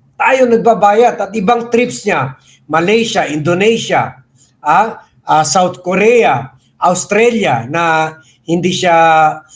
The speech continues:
ah, hindi siya minute ng, ah, ba-, ah,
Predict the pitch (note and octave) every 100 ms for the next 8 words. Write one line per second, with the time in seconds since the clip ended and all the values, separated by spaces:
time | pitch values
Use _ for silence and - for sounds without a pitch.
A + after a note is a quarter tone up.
0 | _ - D#3 D#3 D#3 D3+ D3 D3 D3+ -
1 | _ - E3 D#3+ E3+ F3 E3+ F3+ F#3 F#3
2 | - E3 E3 D#3+ D#3+ D#3 D#3 D#3 D#3 -
3 | - _ C3 D#3+ D#3 D3+ D3+ D3 D3